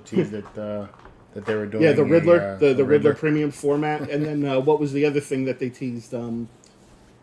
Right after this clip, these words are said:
Speaker 2: what is it? I saw the Riddler, and there was something else that they teased.
Speaker 1: Uh, I don't know.
Speaker 2: I don't know.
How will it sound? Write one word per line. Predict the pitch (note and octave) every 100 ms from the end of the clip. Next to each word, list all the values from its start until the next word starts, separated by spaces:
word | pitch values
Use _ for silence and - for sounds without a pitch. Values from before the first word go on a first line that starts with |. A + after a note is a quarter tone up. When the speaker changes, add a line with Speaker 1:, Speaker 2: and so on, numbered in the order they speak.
| _ _ _ _
Speaker 2:
what | D3+
is | C#3+
it? | C3+
I |
saw | - E3+
the | D#3
Riddler, | F3 F#3 F#3+
and | E3
there | D3+
was | C#3+
something | D#3+ D3 D3
else | D3 -
that | B2+
they | A#2+
teased. | A#2 C3 A#2 A2+ - _ _ _ _ _ _ _ _ _ _ _ _ _ _ _ - - - - -
Speaker 1:
Uh, |
I | G2+ G2+ G2+ G2+ G2+ G2+ G2+ G2+ G2+ G2+ G2+
don't | B2+
know. | C3 -
Speaker 2:
I | B2+
don't | A#2+
know. | A2